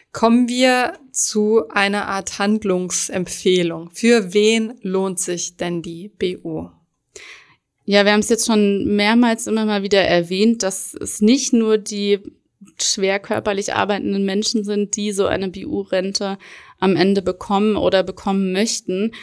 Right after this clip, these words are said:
Speaker 2: Es sind nämlich auch die Menschen, die am P C arbeiten, die schreiben oder tippen oder Excel-Tabellen ausfüllen, Manager sind oder Berater. Denn psychische Erkrankungen sind inzwischen tatsächlich der Hauptgrund für die Berufsunfähigkeit.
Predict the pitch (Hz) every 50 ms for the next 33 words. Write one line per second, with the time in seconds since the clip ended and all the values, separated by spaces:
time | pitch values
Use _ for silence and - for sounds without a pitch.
0 | - - - - - 196 - - 220 214 208 220 208 196 196 202 - - - -
1 | - - - - 196 196 196 190 190 196 - - 202 190 190 180 180 180 - 202
2 | 185 - - - 220 214 202 202 196 190 196 202 196 196 196 - - 208 196 196
3 | 202 - - - - - - - _ _ _ _ - 214 202 - - - 208 202
4 | 208 220 226 220 214 214 214 214 214 202 - - - 185 196 196 190 190 196 190
5 | 190 190 190 190 185 175 - - - - 240 233 240 - 208 202 202 202 196 202
6 | - - - 196 190 196 190 185 - - 208 - - - 214 208 - 208 190 185
7 | 196 196 196 202 196 - - - 202 202 - - - - - 220 214 208 202 202
8 | 208 208 208 190 - - - - - 202 208 208 208 208 202 196 - 196 190 196
9 | 190 190 196 196 196 196 196 190 - - 190 185 180 175 185 180 - 175 180 185
10 | 185 - - 196 196 196 202 - - - - - - _ _ _ _ - 202 196
11 | 202 202 196 - - 254 262 262 - 285 - - - - 208 - - - 196 196
12 | 214 220 214 - 214 208 208 208 214 208 196 - 202 220 226 - - 202 196 -
13 | - 202 - - - 190 - 196 185 - 202 196 - - 196 - 196 190 180 196
14 | 196 190 - - 214 202 190 190 - - 190 190 185 180 190 185 196 196 - -
15 | - - 185 180 - - 202 196 185 185 - - - - 180 185 196 233 233 -